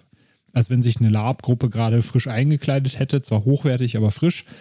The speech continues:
ähm, dass du es hier bei House of the Dragon so hast, dass die Sachen halt wirklich so aussehen, als wären sie schon ein bisschen getragen worden, als wäre alles rundherum halt schon ein bisschen gealtert,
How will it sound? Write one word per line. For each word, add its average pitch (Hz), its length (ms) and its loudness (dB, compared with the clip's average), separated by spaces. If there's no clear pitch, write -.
ähm, 117 280 2
dass 117 240 -2
du 120 100 -2
es - 120 -4
hier 120 220 2
bei 110 600 2
House 127 160 0
of 110 120 -2
the 113 80 2
Dragon 110 300 2
so 107 160 0
hast, 113 260 -2
dass - 220 -2
die 113 100 4
Sachen 110 280 2
halt 104 140 2
wirklich 117 280 2
so 101 80 -8
aussehen, 104 400 0
als 98 200 -2
wären 117 200 2
sie 107 80 -2
schon 110 160 0
ein 104 40 0
bisschen 104 200 0
getragen 101 460 0
worden, 90 240 2
als - 240 -4
wäre 104 540 2
alles 117 340 0
rundherum 127 680 2
halt 113 260 0
schon 117 220 2
ein 104 100 -2
bisschen 107 500 2
gealtert, 120 840 -2